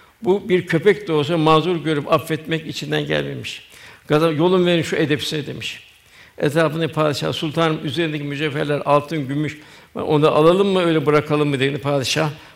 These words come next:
"Bırakın öyle gitsin. Öyle gitsin ki ıssız ve kızgın çöllere garip, aç ve susuz kalsın. Onlara bakarak kaybet imkan lütufların acısını hissetsin." Velhasıl Cenab-ı Hak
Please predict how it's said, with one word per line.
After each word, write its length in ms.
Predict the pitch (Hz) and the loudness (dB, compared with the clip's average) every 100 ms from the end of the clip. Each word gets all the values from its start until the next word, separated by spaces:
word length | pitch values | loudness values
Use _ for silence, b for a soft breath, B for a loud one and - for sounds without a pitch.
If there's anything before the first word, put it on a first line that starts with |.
| - | 0
"Bırakın 280 | 160 165 160 | 2 2 2
öyle 240 | 151 185 | 0 0
gitsin. 420 | 185 170 - 120 - - b - 151 | -2 -4 -4 -6 -6 -20 b -6 0
Öyle 200 | 160 160 | 2 2
gitsin 400 | 160 160 214 208 | -2 -2 -2 -2
ki 180 | 170 165 | -4 -2
ıssız 580 | 170 - 202 196 147 - B B B 180 | -2 -2 0 0 -2 -12 B B B -6
ve 80 | |
kızgın 420 | 160 170 156 202 190 | -2 0 0 0 -2
çöllere 580 | - 165 156 165 160 | -2 0 2 2 2
garip, 440 | 139 151 156 175 - | 0 4 4 4 -2
aç 240 | 170 170 170 | -2 -2 -4
ve 80 | 151 | -10
susuz 260 | 190 175 | -8 -8
kalsın. 540 | 165 165 - 175 143 - B B B - | -2 -2 -2 -6 -6 -8 B B B -2
Onlara 380 | 160 165 160 | 2 2 2
bakarak 460 | 170 170 185 160 - | 0 0 0 0 2
kaybet 480 | 165 165 156 151 170 | 2 2 0 -4 -4
imkan 340 | 147 170 156 | -2 -2 -2
lütufların 480 | 143 160 127 151 147 | -4 -8 -6 -4 -4
acısını 400 | 139 131 127 135 | -4 -6 -6 -8
hissetsin." 460 | 117 143 117 - - _ _ _ _ _ _ _ b b b b - | -8 -10 -12 -14 -20 _ _ _ _ _ _ _ b b b b -2
Velhasıl 480 | 165 151 131 165 131 | 0 2 0 -2 -2
Cenab-ı 440 | 151 147 139 135 | 0 2 2 2
Hak 140 | 160 | -2